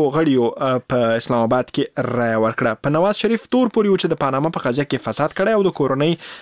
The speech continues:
ځینې غړي هم په همدې سبب تورن شوي دي. د روسیې دفاع وزارت وایي، په تیرو دوه اونیو کې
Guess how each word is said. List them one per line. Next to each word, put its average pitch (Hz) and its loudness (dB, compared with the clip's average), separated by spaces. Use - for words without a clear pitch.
ځینې 147 2
غړي 135 2
هم 185 0
په 139 2
همدې 123 0
سبب 127 -2
تورن 107 -2
شوي 113 2
دي. 117 2
د 170 4
روسیې 240 2
دفاع 226 0
وزارت 139 2
وایي، 135 2
په 190 0
تیرو 247 2
دوه 233 4
اونیو 220 4
کې 196 4